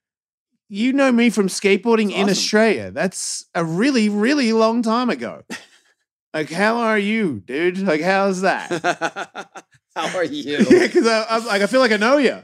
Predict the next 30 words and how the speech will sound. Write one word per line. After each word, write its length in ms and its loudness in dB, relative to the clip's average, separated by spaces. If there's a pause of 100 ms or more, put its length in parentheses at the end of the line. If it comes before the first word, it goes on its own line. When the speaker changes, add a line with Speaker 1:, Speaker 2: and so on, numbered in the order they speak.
Speaker 2:
<laughs> 100 -20
How 100 -6
Speaker 1:
Like, 300 -2
if 100 2
you 140 2
knew 280 4
me 180 2
back 280 0
then, 300 2
we 100 2
probably 480 0
knew 260 4
each 200 2
other. 380 -2 (1300)
It 80 -12
wasn't 300 2
that 240 0
big, 460 0 (300)
ever. 420 -2 (1000)
Speaker 2:
But 140 0
you, 360 0
you 260 0
were 100 2
here, 600 0
and 160 -6
then 120 -2
you 80 -2
went 200 -8
back 280 -4
there, 360 -16